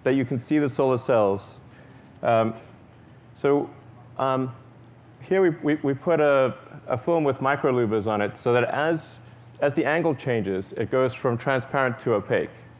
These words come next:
So, uh, from the vantage point of the street or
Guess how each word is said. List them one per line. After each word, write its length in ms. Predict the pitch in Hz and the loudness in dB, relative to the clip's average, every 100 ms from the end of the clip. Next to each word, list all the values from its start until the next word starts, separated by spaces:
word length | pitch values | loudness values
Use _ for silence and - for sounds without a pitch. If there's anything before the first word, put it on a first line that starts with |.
| - - - - - - - - - - - - - - - - - - - | -20 -20 -20 -20 -20 -20 -20 -20 -20 -20 -20 -20 -20 -20 -20 -20 -20 -20 -8
So, 260 | - 135 - - | 0 0 0 -10
uh, 140 | - 143 | -4 -4
from 360 | - 156 156 | 0 2 2
the 100 | 151 | 2
vantage 280 | 139 170 190 | 2 2 0
point 380 | - 165 156 - | -2 -2 -2 -2
of 160 | 135 117 | -2 -2
the 80 | |
street 400 | 117 - 147 165 185 - - - | -6 -4 -2 -2 -4 -16 -12 -2
or 420 | 123 123 120 | 2 2 0